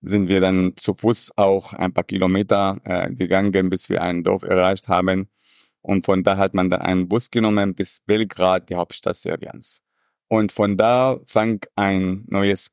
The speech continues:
Kapitel an, dass man auch über Ungarn Richtung Wien, Richtung,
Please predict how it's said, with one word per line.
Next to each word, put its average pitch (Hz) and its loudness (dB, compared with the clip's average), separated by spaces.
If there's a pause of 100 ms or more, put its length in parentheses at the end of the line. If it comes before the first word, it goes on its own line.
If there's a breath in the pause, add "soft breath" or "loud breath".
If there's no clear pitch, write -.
Kapitel 113 0
an, 110 2
dass 98 -2
man 92 0
auch 92 -2
über 98 0
Ungarn 95 0 (260)
Richtung 98 -4
Wien, 101 0
Richtung, 90 -4